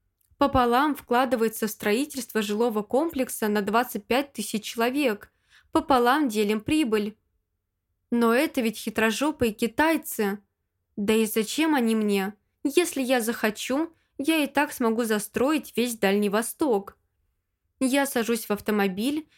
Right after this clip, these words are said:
и еду за Наташей. Моя жена еще больше трудоголик, чем я. Как оказалось, модельное агентство Натали Кузнецовой-Готье гремит на всю страну, как главная кузница манекенщиц.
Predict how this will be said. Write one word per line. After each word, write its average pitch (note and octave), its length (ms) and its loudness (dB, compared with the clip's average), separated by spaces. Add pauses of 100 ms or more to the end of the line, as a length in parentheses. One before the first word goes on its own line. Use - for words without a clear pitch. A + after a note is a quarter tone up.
(120)
и A#3+ 60 2
еду A#3 360 0
за G#3+ 140 -2
Наташей. A3 800 -2 (460)
Моя C4 320 2
жена A#3 360 0
еще A3+ 300 -2
больше A3+ 400 -2
трудоголик, G#3 760 0
чем G#3+ 220 -2
я. G#3+ 400 0 (500)
Как D#4 220 2
оказалось, A3+ 840 0 (500)
модельное C4+ 520 2
агентство A3+ 500 -2
Натали A3 440 0
Кузнецовой-Готье G#3+ 1300 -2 (300)
гремит C4+ 420 2
на A#3 140 0
всю B3 200 -6
страну, A3+ 600 -2 (220)
как D4 200 0
главная B3 540 2
кузница A#3+ 520 -2
манекенщиц. A3+ 1000 -2